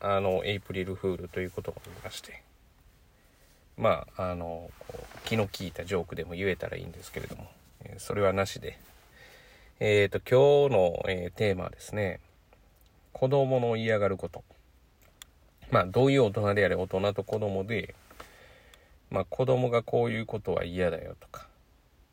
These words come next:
っていうこと。まあまあ、例えばその清潔感がないとか、まあ、生理的に合わないとかは、これはもうちょっと話は別にして、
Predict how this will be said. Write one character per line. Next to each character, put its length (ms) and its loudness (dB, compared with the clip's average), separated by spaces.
っ 40 -20
て 120 -2
い 60 0
う 80 -2
こ 100 -8
と。 220 -12
ま 140 6
あ 40 10
ま 220 4
あ、 640 -10
例 80 6
え 60 8
ば 60 2
そ 100 -4
の 80 -2
清 260 -6
潔 260 -8
感 240 -2
が 60 -2
な 140 -2
い 80 -8
と 80 -12
か、 420 -4
ま 80 -10
あ、 60 -8
生 200 -6
理 120 -6
的 260 -6
に 100 2
合 100 4
わ 120 4
な 80 2
い 80 -2
と 100 -20
か 140 -4
は、 340 4
こ 120 0
れ 20 2
は 60 0
も 140 6
う 40 -2
ち 60 -8
ょ 20 -2
っ 60 -8
と 60 -2
話 360 -2
は 80 -8
別 300 -16
に 80 -12
し 100 -14
て、 360 -4